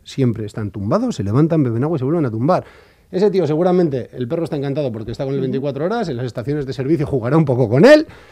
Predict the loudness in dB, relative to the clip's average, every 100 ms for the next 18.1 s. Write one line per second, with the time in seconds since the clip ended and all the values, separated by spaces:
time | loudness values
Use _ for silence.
0 | -20 _ -6 -4 -6 -8 -12 -12 -6 -6
1 | -4 -2 2 6 8 10 8 8 8 10
2 | 8 8 6 6 4 4 4 4 4 2
3 | 2 0 0 0 -4 -4 -6 -6 -12 -10
4 | -10 -10 -6 -4 -2 -4 -4 -2 -2 -2
5 | -4 -6 -8 -6 -6 -2 -4 -4 -4 -2
6 | -2 -2 0 0 2 0 -2 -2 0 0
7 | 0 -2 -2 -2 0 0 4 6 6 4
8 | 4 2 2 0 2 2 2 2 0 0
9 | 0 0 0 0 0 0 0 2 0 0
10 | 0 2 0 0 -2 -2 0 0 0 -2
11 | -4 -4 -4 -2 -2 0 0 -2 -2 0
12 | 2 2 2 2 2 0 0 -2 -4 -6
13 | -4 0 2 2 2 2 2 2 2 0
14 | 0 0 0 -2 0 -2 0 0 0 0
15 | -2 -2 -4 -2 -2 0 -2 -2 -4 -2
16 | 0 2 0 0 0 -2 -2 -4 -4 -2
17 | 0 0 0 -2 -2 -4 -4 -6 -6 -6